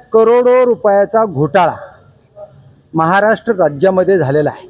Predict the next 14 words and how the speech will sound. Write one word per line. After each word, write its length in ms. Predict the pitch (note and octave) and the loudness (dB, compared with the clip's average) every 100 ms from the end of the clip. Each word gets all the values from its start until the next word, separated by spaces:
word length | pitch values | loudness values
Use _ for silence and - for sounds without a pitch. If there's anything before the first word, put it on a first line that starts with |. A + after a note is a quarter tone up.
| - _ _ _ _ _ _ - | -20 _ _ _ _ _ _ -6
आणि 240 | F3 G3+ A3+ | -2 0 0
तो 360 | - B3 C4 | 0 0 0
घोटाळा 680 | A3+ F#3 F3 G#3+ A3+ A3+ A#3+ - _ _ _ _ _ _ - | 0 -2 0 0 0 -2 -4 -6 _ _ _ _ _ _ -6
बाहेर 440 | E3+ F3+ G3 C4 | -2 0 0 0
काढण्याचं 560 | - F3+ E3 G3+ G#3 G#3 | 0 -2 0 -2 0 -2
काम 420 | G#3 D#3+ E3 D#3 D3 - _ _ _ - _ _ _ _ _ _ _ _ - _ _ - B2+ | 0 0 0 -2 -6 -20 _ _ _ -20 _ _ _ _ _ _ _ _ -20 _ _ -2 0
जनसंघर्ष 1000 | E3 A#3+ C4+ B3+ A#3 F#3+ F3+ A#3 A#3 - A3 D3 - _ _ _ _ _ _ - - | 2 2 0 0 -2 0 0 0 -2 -2 -2 -2 -8 _ _ _ _ _ _ -14 -4
समिती, 520 | G3 A3+ G3 D3+ - _ _ _ _ _ - | 0 0 -2 -6 -6 _ _ _ _ _ -2
या 220 | G3+ A3+ | 0 0
जनसंघर्ष 880 | E3+ F#3 A3+ A#3 A3+ G3 F3+ A3+ A3 | 0 0 0 -2 -2 -2 0 0 -2
समितीचे 1080 | G#3+ F#3 F#3+ G3+ G3+ - G3+ G3+ G#3 - - | -4 -2 -2 -2 -4 0 2 2 2 -4 -16
संस्थापक 640 | - D#3+ D3 F#3 G3 A3 G#3 | -4 -4 -2 -2 -2 0 0
अध्यक्ष 420 | D3 E3 F#3+ - | 0 -2 0 0
आहेत 200 | D3+ | 0